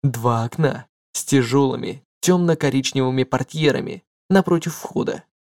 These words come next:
У противоположной стены две двери, а меж ними зеркало в полный рост. Зайдя в свою спальню, я не удивился, что интерьер комнаты выполнен в чёрно-белых тонах.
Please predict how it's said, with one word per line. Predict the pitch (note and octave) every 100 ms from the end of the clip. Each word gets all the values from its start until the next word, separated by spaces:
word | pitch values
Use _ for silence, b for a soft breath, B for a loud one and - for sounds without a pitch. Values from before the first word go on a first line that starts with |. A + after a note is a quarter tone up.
| _ _ _ C3+
У |
противоположной | C3 C3 D3+ D#3+ G3+ A3 G3 F#3+
стены | D#3+ - C#3 D3+
две | C#3 B2+ C3
двери, | C3 D#3 C3 - _ _ _ -
а | B2+
меж | B2 B2 F#3+
ними | G#3 G3
зеркало | A#2+ B2 A2+ B2 B2
в | -
полный | B2+ A#2+ B2 B2
рост. | A#2 - - _ _ _ _ _ _ -
Зайдя | B2+ F3+ A#3
в | A3+
свою | G3 F#3+ F3+
спальню, | - G3+ G3 F#3+
я | F3 C#3+ C3
не | C3
удивился, | C3 C#3 F#3+ - C3+
что | - B2+
интерьер | A#2 B2+ B2+ B2+
комнаты | - F#3 C#3+ - B2+ - _ _ F3
выполнен | G#3+ G#3 G3 F#3+
в | F3
чёрно-белых | - F3 F3 E3 C#3+ C3 C3
тонах. | - D3 C3 - -